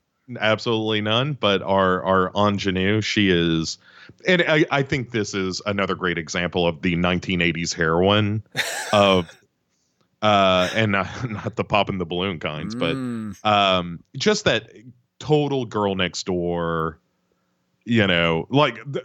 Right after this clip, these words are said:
Speaker 1: her outfit in this is perfect. Like, she could be in any nineteen eighties movie, like, denim skirt, uh, slightly baggy sweater, uh, a little too tan,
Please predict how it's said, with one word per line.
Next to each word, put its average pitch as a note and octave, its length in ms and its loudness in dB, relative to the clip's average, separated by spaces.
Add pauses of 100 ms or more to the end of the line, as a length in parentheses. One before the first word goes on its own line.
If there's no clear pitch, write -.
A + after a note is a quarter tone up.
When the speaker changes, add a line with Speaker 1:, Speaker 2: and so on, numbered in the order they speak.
Speaker 1:
her C#3+ 260 0
outfit A2+ 380 -2
in F#2 80 -4
this F2 200 -8
is G2+ 180 -6
perfect. F2 480 -6
Like, F#2+ 180 0
she - 220 -2
could G#2 160 -2
be G2+ 120 0
in F#2 100 -2
any G2 260 0
nineteen F#2 400 -2
eighties F2+ 280 -2
movie, F2 300 2
like, E2+ 320 -2
denim G#2 240 0
skirt, F#2+ 500 0 (600)
uh, F#2+ 220 2 (160)
slightly G#2+ 420 0
baggy G2+ 340 0
sweater, G2+ 600 -2 (880)
uh, G#2 260 2
a G#2+ 60 -2
little G#2+ 300 0
too G#2+ 200 -4
tan, G#2 580 -4